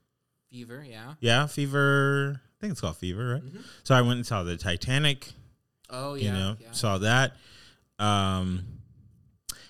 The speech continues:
Speaker 2: there plenty of museums out here.
Speaker 1: Quite a few.
Speaker 2: Yeah.
Speaker 1: Um, I actually just got tickets for, uh,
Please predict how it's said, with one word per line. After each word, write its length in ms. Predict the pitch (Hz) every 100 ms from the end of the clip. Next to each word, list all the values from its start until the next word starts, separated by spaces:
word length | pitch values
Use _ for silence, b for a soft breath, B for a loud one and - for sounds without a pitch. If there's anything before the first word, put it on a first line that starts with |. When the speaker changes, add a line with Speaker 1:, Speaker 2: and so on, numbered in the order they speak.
| B -
Speaker 2:
there 200 | 117 - - -
plenty 280 | 175 185
of 60 | 170
museums 460 | 123 101 113 95 78
out 160 | -
here. 180 | - - _ _ _ _ _ _ _
Speaker 1:
Quite 220 | 180 226
a 80 | 240
few. 440 | - 185 214 147 110
Speaker 2:
Yeah. 200 | 101 78
Speaker 1:
Um, 220 | 65 123 123
I 100 | 170
actually 220 | 180 151
just 160 | 156
got 120 | 147 131
tickets 280 | 151 135
for, 800 | - 117 113 110 107 104 104 104 -
uh, 320 | 110 104